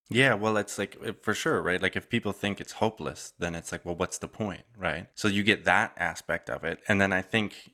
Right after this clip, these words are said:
you definitely get probably some backlash kind of reaction to all the negativity where people maybe just, you know, because it's, there's so much negativity around it, they want to just escape from that. So they end up in the, "Well, it's not real"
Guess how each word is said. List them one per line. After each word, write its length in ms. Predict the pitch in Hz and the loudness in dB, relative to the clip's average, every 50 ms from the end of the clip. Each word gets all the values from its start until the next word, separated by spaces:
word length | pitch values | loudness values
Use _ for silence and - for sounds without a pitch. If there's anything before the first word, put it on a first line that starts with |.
| _ _ _ | _ _ _
you 200 | - 101 101 98 | -4 0 0 0
definitely 580 | 92 - 98 95 - - 110 104 - 80 95 90 | 0 0 -2 -2 0 -2 -4 -4 -2 -4 -6 -6
get 440 | 82 - 90 85 85 80 - - _ _ _ _ _ | -4 -2 0 0 0 -2 -4 -10 _ _ _ _ _
probably 520 | - - 95 90 87 95 90 92 92 92 90 | -2 0 0 2 2 0 -2 -2 -2 -2 -2
some 680 | - - 92 87 87 87 87 82 82 82 82 85 90 - _ - | -2 -2 0 0 0 0 -4 -6 -8 -10 -12 -14 -16 -8 _ 0
backlash 920 | 80 80 92 98 - - - 95 80 76 82 85 - - - - - - - | 0 0 0 -2 -4 -2 2 2 2 2 2 0 -2 -6 -6 -8 -10 -10 -4
kind 220 | - 101 98 92 | -2 0 0 0
of 120 | 87 78 90 | -2 -2 0
reaction 560 | 90 82 78 76 82 - - - 92 85 85 | 0 2 2 0 0 -2 -2 -6 -6 -6 -8
to 120 | - - | -8 -6
all 240 | - - 92 90 92 | 0 2 2 2 2
the 100 | 85 87 | 0 -2
negativity 760 | 80 87 87 - 85 - - 135 135 120 104 85 85 82 82 | -2 -2 -2 -4 -4 -4 -2 0 0 0 0 -2 -2 -4 -4
where 140 | 85 85 82 | -6 -6 -6
people 540 | - - 110 107 - 101 95 90 87 - - | -4 -4 -4 -2 0 0 0 0 -2 -4 -2
maybe 260 | 95 101 98 92 104 | 0 0 0 0 -2
just, 300 | 92 101 95 - - - - - _ _ - | -2 -2 -2 -4 -4 -12 -16 -20 _ _ 0
you 100 | 113 107 | 2 2
know, 120 | 95 95 | 2 2
because 480 | 87 104 98 - - 104 104 110 113 135 | 2 0 -2 0 2 4 4 4 4 0
it's, 340 | 135 - - - - - - _ _ | -2 -2 -4 -8 -10 -10 -14 _ _
there's 200 | - 123 120 113 | 0 0 0 0
so 160 | - - 131 135 | 0 0 0 2
much 220 | 135 123 - - | 2 0 0 0
negativity 800 | 120 113 113 113 117 - - 120 113 123 117 120 113 113 117 - _ - - | 0 0 0 -2 -2 -2 -2 -2 0 0 0 -2 -2 -4 -6 -8 _ -4 0
around 400 | 101 101 101 98 98 101 107 107 | 2 4 4 4 2 2 0 -2
it, 240 | 120 127 127 - - | -4 -4 -4 -2 2
they 120 | 101 95 | 2 2
want 460 | 92 87 82 87 87 90 95 - - | 2 2 0 2 2 2 2 0 -4
to 120 | - 107 98 | -4 -4 -2
just 480 | 95 95 92 87 - - - - - _ _ - | 0 0 -2 -2 -4 -8 -12 -16 -20 _ _ -6
escape 400 | - - - - 95 104 - - | -6 -2 2 2 2 2 2 0
from 140 | 131 127 | 0 2
that. 240 | 123 127 135 131 - | 4 4 2 2 -2
So 100 | - 113 | -2 0
they 180 | 101 92 98 92 | 2 4 4 4
end 220 | 92 95 101 92 | 4 2 2 2
up 220 | 92 87 - - - | 2 2 2 0 -4
in 280 | - 101 98 98 95 87 | -2 0 0 0 0 0
the, 340 | 82 90 85 85 85 82 - _ _ _ _ _ _ - | 2 4 4 4 2 0 -4 _ _ _ _ _ _ 2
"Well, 140 | 107 101 | 4 4
it's 180 | 92 90 - - | 4 2 0 0
not 300 | 104 98 92 - - - | 2 2 2 0 -2 -2
real" 280 | 87 90 90 76 71 | -2 -2 -2 -2 -4